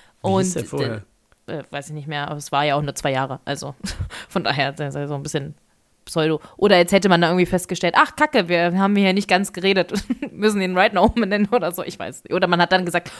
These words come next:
Speaker 2: „Oh, wir nennen jetzt den Ride um, zufälligerweise als Promotion.“ Ich weiß es nicht. Aber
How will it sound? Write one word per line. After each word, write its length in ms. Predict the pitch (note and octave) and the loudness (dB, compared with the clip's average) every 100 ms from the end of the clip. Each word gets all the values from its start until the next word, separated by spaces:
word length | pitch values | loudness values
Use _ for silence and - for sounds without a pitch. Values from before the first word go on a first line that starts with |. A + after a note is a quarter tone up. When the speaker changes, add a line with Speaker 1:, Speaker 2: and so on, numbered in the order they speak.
| - | -6
Speaker 2:
„Oh, 420 | E3+ G3 D4+ C4 F#3 | 2 8 10 10 8
wir 120 | F3+ | 6
nennen 320 | D#3+ E3 F3+ | 4 0 0
jetzt 220 | D#3+ - | -2 -2
den 160 | F#3 E3 | -4 0
Ride 340 | D3 C4+ F4+ | 2 2 2
um, 260 | - G3 F#3 | 2 2 2
zufälligerweise 960 | G3+ G#3+ F#3 E3+ E3+ D#3+ A3+ D#4 G3 F3 | -4 0 2 4 6 6 4 4 4 4
als 200 | E3 E3 | 4 0
Promotion.“ 680 | F3+ F3 G3 D4 E4+ D3+ - | -2 2 4 4 2 -4 -10
Ich 160 | - - | -14 -14
weiß 200 | - - | -16 -16
es 140 | - | -16
nicht. 180 | - - - - - - | -16 -18 -20 -20 -14 2
Aber 380 | G3+ G3 G3 | 4 6 2